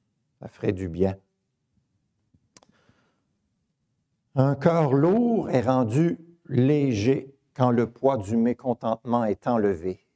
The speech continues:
On a assez de fardeau à porter, là. Dans la vie, s'il faut en plus porter le fardeau du mécontentement,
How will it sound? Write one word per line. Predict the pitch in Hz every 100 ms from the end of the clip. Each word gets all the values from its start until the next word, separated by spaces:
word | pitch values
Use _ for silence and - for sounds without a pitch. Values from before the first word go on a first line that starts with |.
| -
On | 123
a | 131
assez | - 160
de |
fardeau | - 117 104 127
à | 107
porter, | 101 - - 117
là. | 104 101 _ _ _ _ _ _ _ _ 135
Dans | 143
la | 135 123
vie, | 135
s'il | 127 143
faut | - 170
en | 143 113
plus | - 151
porter | - 110 147
le | 127
fardeau | - - 131 107 147
du | 104 104
mécontentement, | 131 139 151 143 120 90 104 101